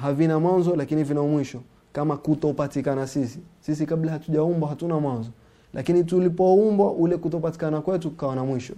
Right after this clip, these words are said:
Kwa hiyo haina mwanzo, ina mwisho. Na kuna kitu ambacho kwamba kinao mwanzo na hakina mwisho, nao ni akhera na pepo na moto na mambo yatakayokuja baadaye. Haya ni mambo ambayo kwamba yanao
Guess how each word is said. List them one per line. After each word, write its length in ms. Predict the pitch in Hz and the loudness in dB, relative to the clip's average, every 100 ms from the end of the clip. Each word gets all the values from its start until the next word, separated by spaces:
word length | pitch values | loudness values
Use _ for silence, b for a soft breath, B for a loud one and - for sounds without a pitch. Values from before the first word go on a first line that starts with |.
| - | -4
Kwa 120 | 139 | 0
hiyo 120 | 156 | 0
haina 300 | 143 160 160 | 0 0 0
mwanzo, 320 | 165 208 170 | 0 0 0
ina 100 | 156 | 0
mwisho. 380 | 143 139 120 - - - b b b b b b | 0 -2 -4 -6 -16 -20 b b b b b b
Na 280 | 131 135 135 | -6 -4 -4
kuna 440 | 135 143 143 147 143 | -2 0 0 0 0
kitu 240 | 175 170 | 0 2
ambacho 260 | 156 147 147 | 0 0 0
kwamba 360 | 165 160 143 - b b b b _ | 0 0 -2 -6 b b b b _
kinao 340 | 139 143 151 | -2 2 2
mwanzo 300 | 147 165 160 | 2 2 2
na 80 | 151 | 0
hakina 300 | 139 151 143 | -2 -2 -2
mwisho, 340 | 139 151 151 143 | 0 -2 -2 -4
nao 220 | 143 143 | -2 -2
ni 60 | 131 | -4
akhera 580 | 127 120 147 147 147 139 | -6 -4 -2 0 -2 -4
na 140 | 117 | -6
pepo 420 | 113 147 147 147 | -4 -4 -2 -4
na 120 | 131 | -2
moto 300 | 127 147 147 | -2 -4 -4
na 100 | 131 | -4
mambo 200 | 135 139 | -2 -2
yatakayokuja 640 | 127 131 127 123 143 139 139 - b b b | -4 -6 -8 -6 -2 -2 -4 -10 b b b
baadaye. 580 | - 123 127 147 147 156 165 - | -6 -4 2 4 4 0 -8 -16
Haya 260 | 135 143 143 | -4 -2 0
ni 80 | 135 | 0
mambo 260 | 147 143 | 0 0
ambayo 180 | 139 131 | 0 -2
kwamba 280 | 151 151 139 | -2 0 0
yanao 580 | 131 135 139 139 139 | 0 -2 -2 0 -2